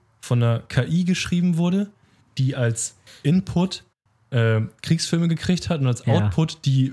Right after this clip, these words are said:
Speaker 1: Reviews davon. Also als, als, als vali-, als, als validierender Faktor
Speaker 2: Ja,
Speaker 1: sozusagen.
Speaker 2: genau.
Speaker 1: So, oh ja, die Reviews sind gut, wenn da viel Gewalt drin vorkommt.
Speaker 2: Ja, gute Action.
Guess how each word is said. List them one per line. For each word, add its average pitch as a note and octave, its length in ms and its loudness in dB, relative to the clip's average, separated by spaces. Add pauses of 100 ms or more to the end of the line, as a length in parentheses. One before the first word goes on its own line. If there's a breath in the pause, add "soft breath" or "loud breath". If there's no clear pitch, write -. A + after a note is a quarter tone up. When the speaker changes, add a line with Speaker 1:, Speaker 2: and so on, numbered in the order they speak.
Speaker 1:
Reviews C3 460 4
davon. G2 440 0 (180)
Also A#2 160 4
als, B2 260 0
als, A#2 240 0
als A#2+ 320 0
vali-, B2+ 300 2
als, C3 180 -8
als A2+ 240 -2
validierender A#2+ 480 4
Faktor C3+ 260 0
Speaker 2:
Ja, C3+ 120 6
Speaker 1:
sozusagen. G#2 320 4
Speaker 2:
genau. G2 100 0 (400 loud breath)
Speaker 1:
So, A#2 400 0 (220)
oh A#2+ 160 2
ja, G2+ 320 0 (260)
die A#2+ 80 2
Reviews A2+ 440 4
sind B2 200 2
gut, C3 240 0
wenn A#2 160 2
da G#2 300 2 (440)
viel A#2 180 2
Gewalt G#2+ 340 2
drin B2 140 2
vorkommt. C3+ 560 0
Speaker 2:
Ja, G#2 160 0
gute B2+ 400 0
Action. C3+ 440 -2